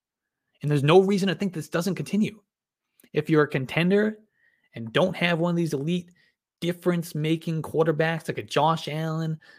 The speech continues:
a Jalen Hurts, a Patrick Mahomes, may-, might even be able to put Tua in that category as well,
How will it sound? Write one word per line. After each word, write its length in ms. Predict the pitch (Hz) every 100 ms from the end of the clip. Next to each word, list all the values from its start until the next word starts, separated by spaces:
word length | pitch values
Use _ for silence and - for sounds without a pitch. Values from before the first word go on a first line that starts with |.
| _
a 60 | -
Jalen 480 | 110 143 175 175 151
Hurts, 640 | 151 147 151 151 - - _ _ _ _ _ _ _ _ _
a 60 | 127
Patrick 500 | - 160 175 180 170
Mahomes, 840 | 156 135 143 139 135 139 139 - _ _ _ _ _ _ _ _ _
may-, 280 | 120 156 165
might 260 | 151 180
even 240 | 185 175 165
be 120 | 160
able 100 | 156
to 40 | 131
put 140 | -
Tua 280 | - 190 185
in 80 | 170
that 200 | 165 -
category 500 | 175 151 147 151 147
as 140 | 139
well, 400 | 131 143 170 175